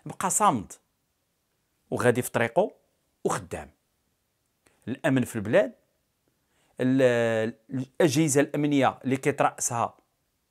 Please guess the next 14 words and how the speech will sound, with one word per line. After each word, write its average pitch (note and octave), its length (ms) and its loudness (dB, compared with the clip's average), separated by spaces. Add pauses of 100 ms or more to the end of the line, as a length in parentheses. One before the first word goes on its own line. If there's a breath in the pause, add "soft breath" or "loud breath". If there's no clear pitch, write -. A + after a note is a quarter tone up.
(140)
خدام A2+ 380 2
عليها G#2+ 240 -2
حتى A#2+ 200 -4
هي، C#3 360 -2
وعلى A2 180 0
العناصر B2+ 460 -2
البشرية B2 640 -2
و-، B2+ 180 -4 (340 loud breath)
وحتى - 240 0
اللوجيستيكية B2+ 720 0
وهذا، C#3 260 -2
وغادي E3 300 0
في - 80 -16
طريقه، - 320 -4